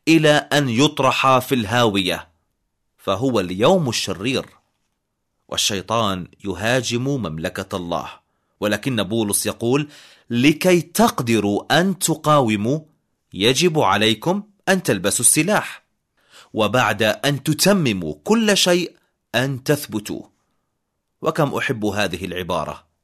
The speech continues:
أن تثبتوا. فأنا أحب أن أرى أنه بعد أن تزول صدمة المعركة،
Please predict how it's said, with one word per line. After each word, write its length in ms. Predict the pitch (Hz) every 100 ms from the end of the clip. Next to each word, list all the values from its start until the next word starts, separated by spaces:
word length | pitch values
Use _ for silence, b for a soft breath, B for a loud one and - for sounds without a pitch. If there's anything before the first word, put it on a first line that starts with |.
| _ -
أن 300 | 131 175 151 _ _ _ _ -
تثبتوا. 520 | 131 - 101 98 69 - _ _ B B B
فأنا 680 | B - - 165 147 135 - b b b b
أحب 340 | 147 - 208 175
أن 220 | - 151 -
أرى 240 | 147 123
أنه 480 | - 147 135 123 131
بعد 360 | 127 175 101
أن 260 | 107 107 127
تزول 500 | 131 107 165 113 98
صدمة 400 | - 160 147 131 127
المعركة، 680 | 98 92 90 95 - 139